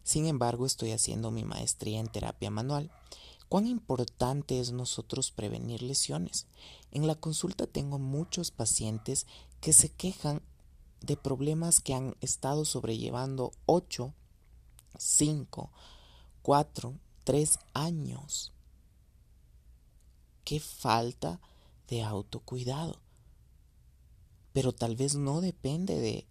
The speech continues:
de, de los pacientes como tal, sino de nuestra cultura que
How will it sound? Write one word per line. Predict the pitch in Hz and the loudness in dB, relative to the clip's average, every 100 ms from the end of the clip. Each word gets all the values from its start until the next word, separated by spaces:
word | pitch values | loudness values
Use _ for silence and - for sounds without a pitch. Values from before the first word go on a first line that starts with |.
| - | -4
de, | 120 113 - | -2 -2 -4
de | 120 120 | -4 -4
los | 113 - | -4 -6
pacientes | - - 110 123 - - | -2 -2 -2 -4 -2 -2
como | - 117 - - | -2 -8 -8 -4
tal, | 196 196 - - - - - - - | -4 -4 -8 -20 -20 -20 -20 -20 -8
sino | - 196 185 160 180 - - - - | 0 2 4 4 0 -4 -20 -20 -2
de | 147 | 2
nuestra | 147 160 - 165 | 4 2 0 -4
cultura | - 117 101 117 120 131 - - - - - - - - - - | 0 -2 0 2 2 0 -6 -20 -20 -20 -20 -20 -20 -20 -20 -2
que | 156 170 120 | 4 4 2